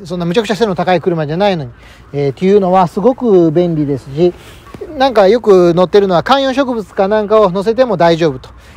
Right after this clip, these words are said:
えー、いうようなことが書いてありましたけども、こういう使い勝手は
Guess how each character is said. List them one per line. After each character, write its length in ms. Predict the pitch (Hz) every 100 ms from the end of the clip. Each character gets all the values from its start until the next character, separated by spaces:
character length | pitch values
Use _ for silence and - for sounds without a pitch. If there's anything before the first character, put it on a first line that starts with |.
| -
え 160 | 165 170
ー、 20 |
い 140 | 185
う 20 |
よ 120 | 185 175
う 40 |
な 100 | 147
こ 80 | 165
と 80 | 147
が 100 | 139
書 100 | 156
い 60 | 151
て 60 |
あ 40 | 143
り 60 |
ま 100 | 139
し 20 | 143
た 80 |
け 80 | 139
ど 100 | 139
も、 120 | 151
こ 220 | 147 170 170
う 20 |
い 160 | 170 180
う 60 |
使 260 | - - 196
い 40 |
勝 180 | 202 220
手 160 | - 226
は 200 | 220